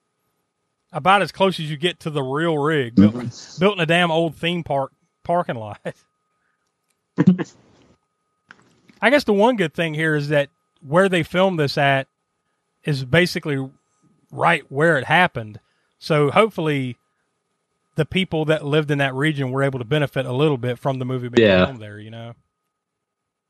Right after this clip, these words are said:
Speaker 2: Yeah, that's true.
Speaker 1: Uh, it was directed by Peter Berg, who would, uh, may possibly better be known as, he was the director. He's actually an actor, too.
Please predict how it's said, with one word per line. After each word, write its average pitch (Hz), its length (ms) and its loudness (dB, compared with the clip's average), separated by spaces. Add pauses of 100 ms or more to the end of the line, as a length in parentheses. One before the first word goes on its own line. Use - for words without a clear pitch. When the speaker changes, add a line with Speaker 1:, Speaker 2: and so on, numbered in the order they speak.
(140)
Speaker 2:
Yeah, 92 120 2
that's 85 180 0
true. 80 280 -4 (1600)
Speaker 1:
Uh, 135 320 2
it 156 60 -4
was 151 120 0
directed 196 360 2
by 190 180 4
Peter 196 280 -4
Berg, 151 500 0 (320)
who 156 160 0
would, 147 180 0
uh, 147 600 -2
may 175 260 0
possibly 156 420 2
better 147 220 0
be 139 100 -2
known 139 260 0
as, 127 140 -6
he 135 160 -8
was 139 120 -8
the 131 80 -6
director. 143 520 -2 (180)
He's 175 140 2
actually 240 300 2
an 139 60 0
actor, 165 320 0
too. 113 340 -4